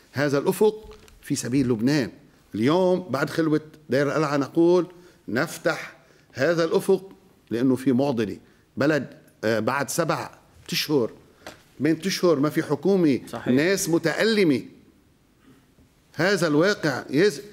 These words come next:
Speaker 1: يجب أن نكون صريحين مع ن-، مع أنفسنا ومع الكل، نتعاطى الشأن العام،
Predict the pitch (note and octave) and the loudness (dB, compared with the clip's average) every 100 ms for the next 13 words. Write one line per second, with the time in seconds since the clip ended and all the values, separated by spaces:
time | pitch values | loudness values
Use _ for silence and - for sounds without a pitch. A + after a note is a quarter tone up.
0 | - A#2 F3 F#3 E3+ C#3+ D3 C#3+ G3 F#3 | -10 -2 0 0 -2 0 -2 0 0 0
1 | - A#2+ B2+ F#3 F3 C#3 B2 C3+ - - | -2 -8 -4 0 2 2 0 -4 -6 -18
2 | - - _ A#2 C3 B2+ B2 G3 D#3 B2+ | -20 -20 _ -4 -2 -2 -2 -2 0 0
3 | A2+ - - _ _ _ - B2+ C3 C3 | 0 -6 -20 _ _ _ -4 -2 0 -2
4 | - F#3+ D#3+ A2 - - C#3+ D3+ D3+ F#3+ | 2 2 2 -2 -6 -4 -2 -2 -2 -2
5 | E3 - F#3 D#3+ D#3 D#3 F3 F#3 | -2 -2 -2 0 0 0 0 -2